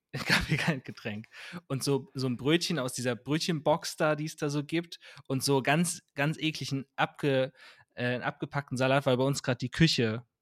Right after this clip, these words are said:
wir unsere Küche gerade umbauen. Wir, man kann sich nicht viel zu essen machen. Und dann, weißt du, das ist ja so 'n sch-, schnell mal auf 'n Mittagsbissen von der Arbeit, komm ich so zwischendurch.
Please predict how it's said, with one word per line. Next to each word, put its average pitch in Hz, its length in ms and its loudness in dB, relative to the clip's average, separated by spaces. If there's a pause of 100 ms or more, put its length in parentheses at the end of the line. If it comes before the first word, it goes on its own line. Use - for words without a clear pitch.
(120)
wir 127 360 -2
unsere 127 360 -2
Küche 127 300 -2
gerade 110 240 -2
umbauen. 113 400 -2
Wir, 120 140 -8 (420)
man 127 120 -2
kann 135 160 2
sich 127 140 0
nicht 127 160 -2
viel 127 140 -2
zu - 120 -4
essen 120 240 -2
machen. 127 360 -6 (500)
Und 127 220 0
dann, 131 320 0 (380)
weißt - 180 -8
du, 131 40 -6
das 123 160 -6
ist - 120 -6
ja 123 120 -2
so 117 140 -4
'n 120 100 -2 (220)
sch-, - 220 -2
schnell 143 240 4
mal 127 100 4
auf 113 140 -2
'n 123 80 2
Mittagsbissen 117 720 -4
von 120 180 -2
der 110 120 -2
Arbeit, 107 360 -4
komm 117 160 -6
ich 113 100 -6
so 123 60 -6
zwischendurch. - 800 -6